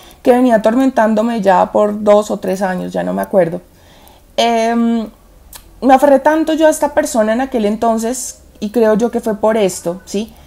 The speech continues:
Que realmente empecé a comportarme de una manera muy poco sana. O sea,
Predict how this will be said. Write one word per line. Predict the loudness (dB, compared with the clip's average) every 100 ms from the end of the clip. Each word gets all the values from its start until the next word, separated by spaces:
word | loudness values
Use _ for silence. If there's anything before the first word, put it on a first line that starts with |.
| -20 -20 -20 -6
Que | 2 4 4 0 -2 0
realmente | 4 4 4 0 0
empecé | 0 0
a | -2
comportarme | -2 -2 -4 0 0 2 0 0 -2
de | -2
una | -2 -2
manera | -2 -2 -2 -2 -2 -6
muy | -4 -2 0 0
poco | -2 -4 -4
sana. | -2 -2 -2 -8 -16
O |
sea, | -2 2 2 2 -2